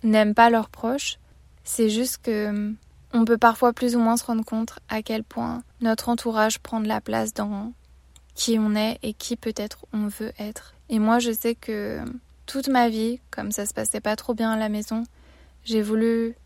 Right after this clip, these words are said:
ne pas être proche de ma famille, je crois bien.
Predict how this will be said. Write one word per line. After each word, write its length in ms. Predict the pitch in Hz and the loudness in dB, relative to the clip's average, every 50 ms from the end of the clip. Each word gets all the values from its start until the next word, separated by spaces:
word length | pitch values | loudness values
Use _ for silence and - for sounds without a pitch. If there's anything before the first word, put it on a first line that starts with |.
| - | -4
ne 200 | - 214 214 214 | 0 2 2 2
pas 300 | 202 - 254 262 269 - - - | 2 4 4 6 6 4 2 0
être 460 | 220 214 214 226 - - - - - _ _ - | -2 -2 -2 -4 -8 -14 -18 -18 -20 _ _ -20
proche 540 | - - - 220 220 220 220 - - - - - _ - _ _ _ _ _ _ - | -12 -4 0 0 0 0 -2 -4 -6 -6 -10 -12 _ -20 _ _ _ _ _ _ -4
de 80 | 240 233 | -2 0
ma 180 | 214 214 214 | 0 0 0
famille, 340 | 214 220 220 214 214 220 233 | -2 -2 -2 -2 -2 -4 -4
je 60 | 240 | -8
crois 180 | - - - 220 | -12 -10 -10 -8
bien. 260 | 226 220 220 233 247 | -6 -6 -6 -8 -10